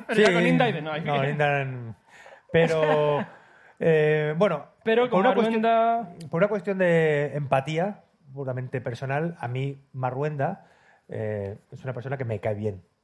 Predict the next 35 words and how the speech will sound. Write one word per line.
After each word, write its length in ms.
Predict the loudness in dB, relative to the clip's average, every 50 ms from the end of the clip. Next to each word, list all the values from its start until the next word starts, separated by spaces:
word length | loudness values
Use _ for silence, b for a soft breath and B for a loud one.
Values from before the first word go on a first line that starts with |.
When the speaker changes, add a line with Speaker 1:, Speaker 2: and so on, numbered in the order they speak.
| _ _
Speaker 1:
Yo 240 | -14 -10 -6 -6
ahí 140 | -4 -2 -2
aquí 260 | -4 -4 -2 -4 -4
emito 280 | -4 -4 -4 -4 -6 -6
un 80 | -6 -4
voto 160 | -4 -2 0
Speaker 2:
Eh, 320 | 0 0 0 0 0 0 0
Speaker 1:
particular 460 | 0 2 2 0 0 2 0 0 0
en 100 | -2 -4 -4
contra. 500 | 0 2 2 2 4 2 -2 -4 -2 -4
Speaker 2:
<laughs> 1400 | -2 -2 -2 -4 -6 -10 -4 -4 -4 -4 -4 -10 -20 -18 -18 -14 -10 -10 -8 -8 -8 -10 -12 -14 -16 -18 _ -4
y 300 | 0 2 2 2 2 0
nos 200 | -2 -2 -2 -2
hacía, 400 | -4 -2 0 0 0 0 -2 -6 _
no, 200 | -4 -2 -2 -2
nos 100 | -2 -2
parecía 240 | -4 -4 -2 -2 0
también 200 | 0 0 0 0
divertido, 580 | 2 2 0 0 -2 -4 -4 -4 -4 -6 -8 _ _ _ _ _ -20 _ _
más 160 | -14 -10 -8
allá 180 | -6 -6 -6 -6
de 80 | -6
eso, 240 | -8 -8 -10 -12 b b b b b b b b b _
que 100 | -8 -6
un 180 | -6 -6 -2 -2
tertuliano 680 | -2 -2 -2 -6 -8 -8 -4 -2 -2 -2 -2 -2 -4
de 80 | -4 -2
verdad 400 | 0 0 0 2 0 0 -2 -6 -8
estuviera 680 | -8 -8 -8 -8 -10 -6 -4 -2 -2 -2 -2 -4 -6 -8
como 180 | -10 -12 -12
un 160 | -10 -10 -8 -6
guiño, 500 | -6 -6 -4 -6 -6 -6 -8 -8 -10 b b b b b b b b b b b b -8
eh, 720 | -6 -4 -4 -4 -4 -4 -4 -6 -6 -8 -8 -10 -14 -16 -20 -20 -20 _ _ _
en, 320 | -6 -4 -4 -4 -6 -10 -10
en, 600 | -8 -8 -6 -6 -8 -10 -12 -12 -14 -16 -18 -20